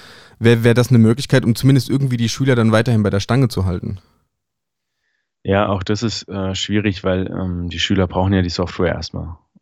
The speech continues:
Speaker 2: Und, ähm, zum Teil arbeiten wir, wir arbeiten mit Daslight, das ist eine Freeware, aber dann hast du wieder das Problem, dann brauchst du halt auch die nötigen technischen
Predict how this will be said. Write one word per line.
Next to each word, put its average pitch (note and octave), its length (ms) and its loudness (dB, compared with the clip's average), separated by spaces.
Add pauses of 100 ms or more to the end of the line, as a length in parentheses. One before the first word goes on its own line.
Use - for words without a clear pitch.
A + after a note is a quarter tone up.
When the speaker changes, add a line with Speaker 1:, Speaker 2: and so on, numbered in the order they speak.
Speaker 2:
Und, F2 260 -10
ähm, E2 340 -4 (340)
zum F#2+ 180 0
Teil A2 300 2
arbeiten F#2+ 400 0
wir, F2+ 300 -6
wir E2 120 -12
arbeiten F2 240 -8
mit F2+ 180 -10
Daslight, G#2 440 0
das F2 120 -6
ist - 60 -14
eine F2+ 80 -6
Freeware, A2+ 560 0 (500)
aber G2 180 -2
dann G2 200 -2
hast G2+ 160 -6
du G#2+ 60 -4
wieder G2+ 120 0
das F#2+ 140 -4
Problem, G2 420 -4
dann F2+ 140 -4
brauchst F2 300 -4
du F#2+ 60 -2
halt E2+ 200 -4
auch E2 160 -6
die F2 300 -6
nötigen F2 600 -2
technischen F#2+ 680 -2